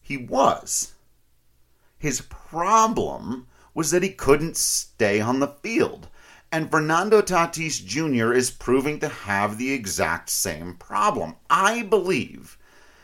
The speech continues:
that when he's at his best and he's on the field,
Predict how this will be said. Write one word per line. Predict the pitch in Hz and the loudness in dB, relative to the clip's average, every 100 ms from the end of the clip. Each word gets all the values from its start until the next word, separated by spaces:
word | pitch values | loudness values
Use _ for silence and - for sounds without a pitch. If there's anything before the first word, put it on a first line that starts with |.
| _ | _
that | 110 107 | 0 2
when | 139 151 | 2 0
he's | 180 170 | -2 2
at | 165 160 | 2 2
his | 151 135 | 0 -4
best | 107 92 123 101 95 - - - - - _ | -2 4 4 4 0 -2 -4 -8 -20 -20 _
and | 120 127 | 0 2
he's | 123 | 4
on | 139 127 | 2 2
the | |
field, | - - 214 165 85 76 90 | -2 -6 -2 0 0 -2 -10